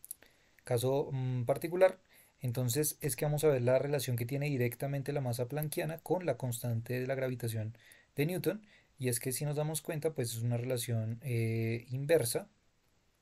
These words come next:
¿cierto? La raíz de G. O en otros términos podemos decir también que esto sería lo mismo que tener que la masa planckiana,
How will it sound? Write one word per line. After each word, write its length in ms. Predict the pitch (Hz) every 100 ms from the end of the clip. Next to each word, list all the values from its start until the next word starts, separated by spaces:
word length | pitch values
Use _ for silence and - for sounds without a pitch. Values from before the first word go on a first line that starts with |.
| _ _ _
¿cierto? 360 | - 120 117 135
La 120 | 127
raíz 340 | 113 110 104
de 180 | 110 117
G. 360 | 117 - 156 - _ _ _ _ _ _ _ _ _ _ _ _ _ - - - - _ -
O 80 | 147
en 80 | 160
otros 220 | 151 143
términos 380 | 165 151 151 170
podemos 280 | 139 123 120
decir 240 | 131 117
también 400 | 117 123 139 135
que 240 | 123 139
esto 280 | 127 117 160
sería 260 | 151 120 117
lo 60 |
mismo 180 | 127 120
que 120 | 117
tener 360 | 120 127 117 117
que 160 | - 127
la 120 | 127
masa 380 | 123 117 131 131
planckiana, 540 | 147 156 185 156 143